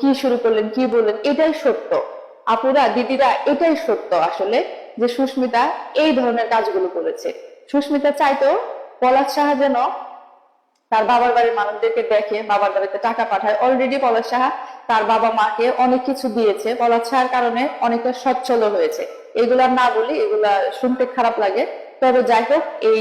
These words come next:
মানুষটা চলে যাওয়ার পিছনে এই দুইজন মানুষই দায়ী, শুধু একজনকে দায়ী করলে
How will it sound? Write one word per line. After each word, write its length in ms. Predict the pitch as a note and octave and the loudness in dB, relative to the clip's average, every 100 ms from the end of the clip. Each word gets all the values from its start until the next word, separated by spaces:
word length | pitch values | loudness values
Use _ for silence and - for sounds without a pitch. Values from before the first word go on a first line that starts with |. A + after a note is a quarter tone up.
| G#3+ A3+ G#3+ G#3 | 0 -4 -2 0
মানুষটা 340 | A3 A3 C#4+ C#4+ | 0 0 -2 0
চলে 160 | C#4+ C4+ | 0 2
যাওয়ার 180 | B3+ B3+ | 2 0
পিছনে 280 | - B3+ C4 C4 | -2 -2 0 0
এই 60 | B3 | 0
দুইজন 260 | B3 A#3 A#3 A3 | 0 2 0 -2
মানুষই 340 | G3+ - G#3+ G#3 | -4 -6 -4 0
দায়ী, 200 | F3+ D#3 - - - | 2 0 -6 -14 -6
শুধু 140 | B3 A#3+ A#3 | 0 2 2
একজনকে 320 | A3 A3 A3+ A#3 | 0 -2 -2 0
দায়ী 140 | A3+ A3 | 0 0
করলে 160 | G3+ | 0